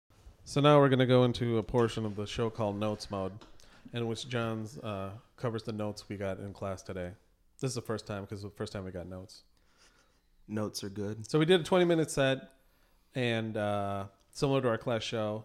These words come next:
Speaker 1: and our teacher Bob gave us notes on what he thought. And so John's gonna cover, like, the, the high points or the key points.
Speaker 2: Yeah, just the key points he told us.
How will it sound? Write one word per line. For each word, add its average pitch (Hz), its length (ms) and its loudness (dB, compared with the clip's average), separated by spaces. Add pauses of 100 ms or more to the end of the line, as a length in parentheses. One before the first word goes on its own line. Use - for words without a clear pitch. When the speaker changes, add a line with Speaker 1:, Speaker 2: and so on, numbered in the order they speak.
(120)
Speaker 1:
and 110 140 -6
our 107 60 -6
teacher 113 300 -8
Bob 101 360 -2
gave 104 160 -4
us 101 120 -10
notes 104 280 -6
on 95 300 -8 (160)
what 107 140 -6
he 104 80 -8
thought. 90 400 -6 (560)
And 104 120 -10
so 98 200 -4
John's 104 320 -4
gonna 101 160 -8
cover, 98 220 -8
like, 92 220 -8
the, 87 400 -6 (1300)
the 120 80 -4
high 117 160 0
points 120 380 -8
or 113 60 -8
the 101 280 -8
key - 160 -8
points. 120 480 -8 (120)
Speaker 2:
Yeah, 143 240 8
just 160 240 0
the 156 80 -2
key 139 220 -2
points 120 400 -2
he 117 120 -8
told 110 320 -6
us. - 400 -10